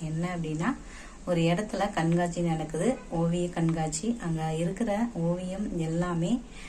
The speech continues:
ஆ, அவ்வளோ ஒரு அற்புதமா தத்ரூபமா இருக்குது அப்படின்னு மக்கள் எல்லாருமே சொல்றாங்க. செய்தித்தாள்கள்லயும் சரி, ஊடகங்கள்லயும் சரி, அது, ஆ, ரொம்ப பிரபலமா பேசப்பட்டு வருது. அப்படி இருக்கும்போது இவங்க அதை போய் பார்க்கணும் அப்படின்னு சொல்லி ஆசைப்படுறாங்க.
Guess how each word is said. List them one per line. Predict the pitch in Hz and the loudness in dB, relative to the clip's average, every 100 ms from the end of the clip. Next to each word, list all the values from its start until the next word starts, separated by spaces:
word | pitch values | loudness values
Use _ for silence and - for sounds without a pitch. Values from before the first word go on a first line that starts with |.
| - - - 170 | -14 -14 -10 -2
ஆ, | 170 165 156 | 2 4 4
அவ்வளோ | 156 190 214 | 2 2 2
ஒரு | 196 208 | 2 2
அற்புதமா | 170 - 180 180 180 214 208 | 0 0 0 2 2 0 -2
தத்ரூபமா | 165 - 175 175 175 | -4 0 2 4 2
இருக்குது | 180 170 156 165 160 165 - - | 0 0 0 0 2 2 0 -4
அப்படின்னு | 160 156 160 208 | -2 0 0 0
மக்கள் | 175 156 185 | -2 -2 -2
எல்லாருமே | 185 170 160 165 170 175 | 0 2 2 4 2 2
சொல்றாங்க. | 165 151 160 170 285 - - - - - - | -2 -2 -2 2 0 -2 -14 -16 -14 -6 -2
செய்தித்தாள்கள்லயும் | 185 185 208 - 185 180 175 170 175 170 170 175 | 0 0 -2 0 0 2 2 4 4 4 4 2
சரி, | - 170 220 294 | 2 2 2 2
ஊடகங்கள்லயும் | 175 170 170 180 180 175 175 175 | 2 2 2 0 0 0 2 2
சரி, | 170 - 185 220 | 2 0 -2 0
அது, | 165 208 294 - - - - - - | 0 0 -2 -6 -14 -14 -14 -14 -6
ஆ, | 170 170 165 | -2 2 2
ரொம்ப | 165 175 233 | 0 2 2
பிரபலமா | 233 175 165 170 175 233 | 4 4 4 4 4 2
பேசப்பட்டு | 175 165 151 151 160 | 0 0 0 -2 0
வருது. | 156 151 | 2 2
அப்படி | 143 156 165 | 2 0 2
இருக்கும்போது | 175 180 208 196 190 233 | 0 0 0 0 4 4
இவங்க | 180 170 170 | 4 2 2
அதை | 180 175 | 0 0
போய் | 170 185 | -2 -2
பார்க்கணும் | 180 175 175 175 180 175 | 0 0 0 0 0 0
அப்படின்னு | 165 165 | 2 2
சொல்லி | 170 175 202 | 2 0 0
ஆசைப்படுறாங்க. | 165 170 170 156 160 170 277 | -2 -2 -2 0 2 2 0